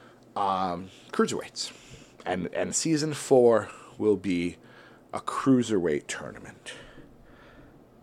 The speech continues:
No. No. Maybe season five.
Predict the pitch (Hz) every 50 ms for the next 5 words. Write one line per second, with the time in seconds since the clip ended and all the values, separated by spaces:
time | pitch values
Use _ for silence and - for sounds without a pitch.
0 | - - - - - 135 147 104 - - - - - - - - - - - -
1 | - _ _ _ _ _ - - - - _ _ _ _ _ _ - _ - -
2 | - - - - - - - - - - - - - - 107 95 - - - -
3 | - - - - 170 214 226 262 240 - 202 160 123 123 - - - - - -
4 | - - -